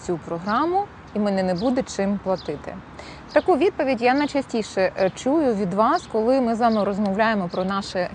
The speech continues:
фінансове майбутнє, коли я пропоную придбати накопичувальні програми. Ну, по-перше, давайте так, якщо ви боїтеся, то у вас їх дійсно не буде. Пам'ятаєте закон Мерфі? То, чого ми найбільше боїмося,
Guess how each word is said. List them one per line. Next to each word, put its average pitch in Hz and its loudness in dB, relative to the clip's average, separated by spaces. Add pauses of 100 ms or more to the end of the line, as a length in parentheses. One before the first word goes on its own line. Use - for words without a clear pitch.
фінансове 185 -4
майбутнє, 175 -2
коли 202 2
я 190 0
пропоную 190 0
придбати 190 -2
накопичувальні 160 -6
програми. 160 -8 (760)
Ну, 294 4 (240)
по-перше, - 2 (460)
давайте 226 4
так, - -4
якщо 269 4
ви 247 6
боїтеся, 233 6 (440)
то 233 2
у 214 0
вас 220 2
їх 226 0
дійсно 214 2
не 262 2
буде. 202 -2 (160)
Пам'ятаєте 269 2
закон 202 0
Мерфі? 170 -2 (160)
То, 294 8
чого 226 2
ми 175 0
найбільше 190 0 (120)
боїмося, 170 2